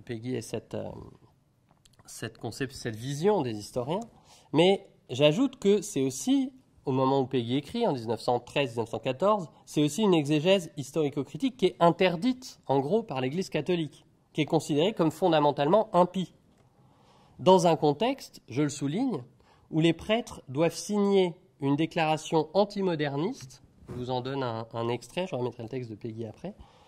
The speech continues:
une déclaration antimoderniste qui contient notamment un passage spécialement dirigé contre l'exégèse historico-critique, hein,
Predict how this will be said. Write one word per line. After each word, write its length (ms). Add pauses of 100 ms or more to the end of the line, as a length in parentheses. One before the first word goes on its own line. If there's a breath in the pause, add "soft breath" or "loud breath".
(880 soft breath)
une 220
déclaration 580
antimoderniste 800
qui 120
contient 320
notamment 500
un 100
passage 580
spécialement 680
dirigé 420
contre 280
l'exégèse 600
historico-critique, 960
hein, 180